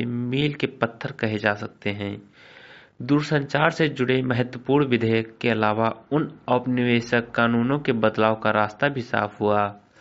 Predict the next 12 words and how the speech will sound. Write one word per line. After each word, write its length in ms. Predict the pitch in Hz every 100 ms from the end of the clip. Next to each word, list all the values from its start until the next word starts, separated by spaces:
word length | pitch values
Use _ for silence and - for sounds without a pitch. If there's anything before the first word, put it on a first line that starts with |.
| - - - -
जो 160 | 127 139
भारतीयों 540 | 120 117 110 - 107
को 220 | 104 110 123
दंडित 440 | 127 131 113 104
करने 340 | - 104 110
के 160 | 104 -
लिए 400 | 104 104 104 104 104 - - - -
ब्रिटिश 420 | 123 120 120 113
शासकों 440 | 120 110 - -
ने 180 | 120 104
बनाए 340 | 104 127 131 104
थे। 220 | 98